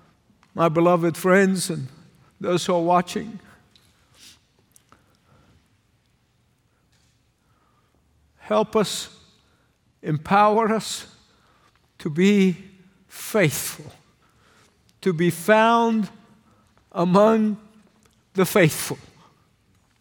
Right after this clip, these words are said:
Only you can do that through the power of your Holy Spirit.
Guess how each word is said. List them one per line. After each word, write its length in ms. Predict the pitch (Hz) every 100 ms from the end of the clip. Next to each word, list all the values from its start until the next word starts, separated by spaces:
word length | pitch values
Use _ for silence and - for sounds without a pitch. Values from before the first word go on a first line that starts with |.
| _ _ _ _ _ _ _ _ _ _ _ _
Only 280 | - 214 247
you 160 | 254 294
can 200 | - 170
do 140 | 156 175
that 280 | 196 208
through 200 | - 202
the 120 | 185 190
power 300 | 196 190 185
of 120 | 175
your 120 | 175
Holy 260 | 170 170 170
Spirit. 540 | - 139 107 107 -